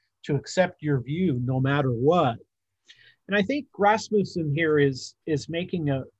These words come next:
a really important point. And that is sometimes when we have dialogue with each other,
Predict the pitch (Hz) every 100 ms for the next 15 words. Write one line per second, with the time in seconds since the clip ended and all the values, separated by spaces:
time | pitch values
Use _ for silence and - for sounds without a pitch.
0 | _ - 135 160 175 165 143 127 185 185
1 | 151 117 - 120 113 120 _ _ _ _
2 | - 185 220 294 226 - 254 269 233 196
3 | 147 165 151 160 117 143 165 175 135 127
4 | 120 117 127 127 139 123 - 120 113 113
5 | 123